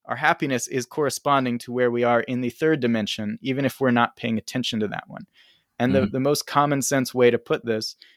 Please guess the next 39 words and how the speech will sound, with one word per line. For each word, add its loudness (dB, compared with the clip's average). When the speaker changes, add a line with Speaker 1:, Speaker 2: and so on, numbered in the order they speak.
Speaker 1:
is -4
that 2
it's -2
the -2
admirability 0
that -6
we -2
observe -4
in -10
our -4
own -4
behavior. -10
If, -8
if -12
virtue -2
sounds 0
kind -2
of 2
outdated 0
to -8
some -4
people, -6
it's -20
basically -4
however 0
admirable 0
you -6
find -4
yourself -4
to -10
be, -4
however -2
much -2
pride 2
you -2
take -2
in -2
the -4
person -4